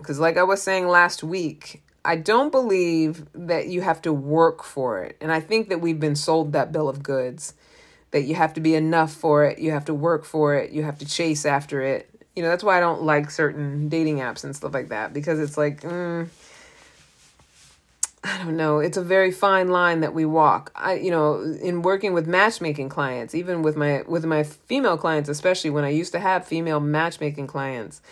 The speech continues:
my thing would always be, "Okay, you've invested all of this money," which to me is a very masculine energy action, to invest money to find your soulmate, right? Um,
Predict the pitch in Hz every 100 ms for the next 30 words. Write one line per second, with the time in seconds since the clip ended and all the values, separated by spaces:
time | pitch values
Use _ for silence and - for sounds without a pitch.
0 | - - - - - 185 302 285 190 170
1 | 160 165 180 185 190 180 165 170 160 269
2 | 403 320 214 180 165 151 165 156 139 147
3 | 147 202 262 302 180 170 160 - _ _
4 | _ _ _ _ - 196 185 190 160 -
5 | 180 165 156 156 151 147 143 139 139 143
6 | 135 147 - 123 117 143 _ _ _ _
7 | _ _ _ _ - - 185 180 156 170
8 | 170 - 170 165 151 139 143 143 151 147
9 | 139 147 143 135 123 110 - 127 120 123
10 | - - - - - _ _ - 170 156
11 | 147 131 131 139 143